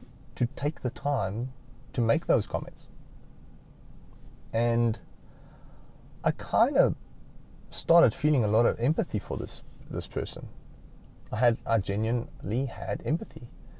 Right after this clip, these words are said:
and I felt a bit sad, and a part of me felt his energy. A part of me felt that he was frustrated with life.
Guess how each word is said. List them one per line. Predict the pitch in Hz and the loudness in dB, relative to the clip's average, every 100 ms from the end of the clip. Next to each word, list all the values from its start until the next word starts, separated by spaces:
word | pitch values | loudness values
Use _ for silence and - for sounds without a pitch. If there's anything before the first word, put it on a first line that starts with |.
| - - - - - - | -14 -14 -16 -16 -12 0
and | 104 | 2
I | 101 | 4
felt | - 120 - 110 | 8 8 8 2
a | |
bit | 127 - | 2 2
sad, | - 151 170 - - - - - - - - - | 4 4 2 -2 -12 -16 -16 -16 -18 -18 -16 -4
and | 113 110 104 104 104 98 - - - - - - | 2 4 4 2 0 -2 -6 -14 -16 -18 -18 -8
a | - | -6
part | - 120 | 2 4
of | 131 | 6
me | 123 117 113 - - - - - - - - - | 4 2 0 -2 -8 -16 -18 -18 -16 -16 -16 6
felt | 147 110 - | 6 6 2
his | - 113 107 98 - - - | 2 4 6 4 -2 -8 0
energy. | 139 196 120 - - - - - - - - - - - - - - - - - - - - - | 2 4 0 -6 -12 -14 -14 -16 -16 -16 -16 -18 -18 -16 -16 -16 -16 -16 -16 -18 -18 -18 -18 -8
A | 117 | 8
part | 127 143 | 10 10
of | |
me | 143 | 6
felt | 123 110 107 - - - - - - - | 4 6 6 4 -6 -16 -18 -18 -16 2
that | 104 101 - - - - | 6 8 6 -6 -18 -2
he | 120 | 2
was | 110 104 | 4 2
frustrated | 101 - - 90 87 | -2 -4 0 0 0
with | - - | -2 -4
life. | 57 58 - | -6 -8 -10